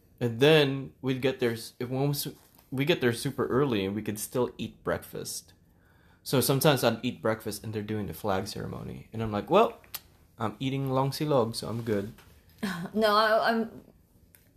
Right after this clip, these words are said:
Speaker 2: in the, here in the U S.
Speaker 1: Uh, here in the U S, uh, we don't do that.
Speaker 2: Of course,
Speaker 1: <laughs>
Speaker 2: of course. And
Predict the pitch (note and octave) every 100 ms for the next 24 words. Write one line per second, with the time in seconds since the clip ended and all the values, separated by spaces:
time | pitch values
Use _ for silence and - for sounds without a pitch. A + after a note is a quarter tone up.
0 | _ _ - B3+ G3+ F#3 G#3 - - G#3
1 | A3 F#3 E3 F#3 E3 D3+ C#3+ B2 - -
2 | - C#3+ D#3 F3+ F#3 D3+ B2+ A#2 A#2+ A2
3 | G#2 - - - _ _ _ _ _ _
4 | _ _ _ _ G#2+ G#2+ F#2+ G2+ A2 G2
5 | F#2 - - _ D3 - G3+ G#3+ G3+ F#3+
6 | F3 G3+ - - - A3+ F3 F#3 - -
7 | - C4+